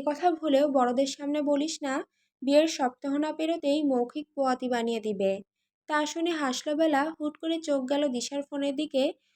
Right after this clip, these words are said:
গোল গোল চোখে স্ক্রিনের দিকে চেয়ে রইল সে। বেলার দৃষ্টি খেয়াল করে চট করে ফোন নিজের দিকে ঘুরিয়ে নিল দিশা। তড়িঘড়ি করে বেলাকে ধরতে গিয়ে ফোন বন্ধ করার কথা ভুলে বসেছে। বেলা অবাক গলায় শুধালো, "ফাহাদ দেওয়ানকে স্টক করছো?"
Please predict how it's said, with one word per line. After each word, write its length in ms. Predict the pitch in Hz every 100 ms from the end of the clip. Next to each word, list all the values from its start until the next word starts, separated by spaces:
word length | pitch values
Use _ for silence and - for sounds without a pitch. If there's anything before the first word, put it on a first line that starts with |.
| _ _
গোল 320 | 269 269 294 285
গোল 180 | 320
চোখে 360 | 320 339 330 294 311 277
স্ক্রিনের 340 | 269 294 302
দিকে 240 | 294 302 320
চেয়ে 240 | 320 269 269
রইল 320 | 277 285 302
সে। 340 | 302 285 302 - _ _ -
বেলার 360 | 277 294 302 285
দৃষ্টি 280 | 311 359
খেয়াল 340 | 339 302 277 294
করে 200 | 294 285
চট 260 | 294 294 269 -
করে 160 | 311
ফোন 200 | 311 311 302
নিজের 300 | 269 262 262
দিকে 220 | 269 302
ঘুরিয়ে 360 | 285 254 262 269
নিল 240 | 269 285
দিশা। 460 | 269 294 - 269 330 - _ _ _
তড়িঘড়ি 440 | 311 294 285 311 320
করে 280 | 330 285 294
বেলাকে 420 | 262 262 262 294
ধরতে 340 | 254 254 277 254
গিয়ে 220 | 254 285
ফোন 360 | 381 - 269 269
বন্ধ 280 | 269 269 277
করার 280 | 294 285 294
কথা 220 | 294 311
ভুলে 280 | 269 262 254
বসেছে। 480 | 247 262 294 277 285 269 349 _ _ _ _
বেলা 260 | 294 320 349
অবাক 300 | 285 240 262
গলায় 280 | 262 294 302
শুধালো, 480 | 294 302 311 320 277 330 - _ _ _ 294
"ফাহাদ 300 | 269 294 277
দেওয়ানকে 520 | 311 320 320 349 262
স্টক 300 | - 277 277
করছো?" 400 | 320 339 339 330